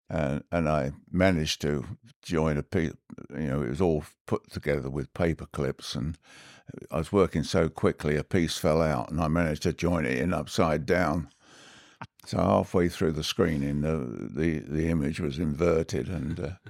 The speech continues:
<laughs> everyone turned around and glowered at me, you know. Um, I was at the back of the theatre at one four six Piccadilly,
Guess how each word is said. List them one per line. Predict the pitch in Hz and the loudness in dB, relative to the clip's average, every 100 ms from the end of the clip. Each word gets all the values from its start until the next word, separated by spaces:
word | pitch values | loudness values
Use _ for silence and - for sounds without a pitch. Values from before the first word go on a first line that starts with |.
| - - - | -20 -20 -20
<laughs> | - - _ _ | -20 -20 _ _
everyone | 92 90 82 78 | 0 2 2 2
turned | - 98 95 85 | 4 4 6 4
around | 92 90 | 2 0
and | 87 | 2
glowered | 95 87 87 85 | 6 6 6 2
at | 78 | 0
me, | 76 80 76 | 0 0 2
you | 76 | 2
know. | 80 82 85 - - - - | 0 -2 -4 -10 -20 -20 -6
Um, | - 90 87 85 90 - | 0 2 2 0 -4 -4
I | - 107 | 4 6
was | 98 92 | 6 2
at | 58 | 0
the | 78 | 2
back | 98 90 87 | 4 2 2
of | 80 | 0
the | 80 | 0
theatre | - 90 78 - 80 73 | 0 0 0 0 -2 -2
at | 60 | -2
one | 71 76 | -2 -2
four | 65 78 69 | -2 -4 -4
six | - - | -4 -8
Piccadilly, | - 73 - 76 73 69 69 | -8 -8 -6 -4 -2 -2 -6